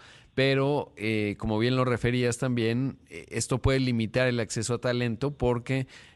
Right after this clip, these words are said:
un talento ejecutivo puede decir, "No, pues es que no tengo el apellido correcto para formar parte del consejo", no el consejo de administración, digamos, sino el cuerpo directivo,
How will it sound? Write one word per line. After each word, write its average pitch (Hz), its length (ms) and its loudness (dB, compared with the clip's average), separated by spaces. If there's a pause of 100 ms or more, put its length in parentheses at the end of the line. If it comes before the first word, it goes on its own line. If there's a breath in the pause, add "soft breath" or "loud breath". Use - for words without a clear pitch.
un 120 680 0
talento 120 480 2
ejecutivo 120 640 -2
puede 120 160 0
decir, 117 200 -4
"No, 135 160 -2
pues 104 240 -2
es 110 120 0
que 123 120 0
no 110 140 0
tengo 117 200 0
el 107 80 2
apellido 107 360 0
correcto 107 480 0
para 92 180 0
formar 101 300 -2
parte 104 280 -2
del 98 80 -2
consejo", 98 580 -2
no 143 220 2
el 170 80 -2
consejo 120 300 0
de 123 60 4
administración, 104 460 -2
digamos, 113 320 0
sino 101 180 0
el 98 80 0
cuerpo 117 260 0
directivo, 113 520 -2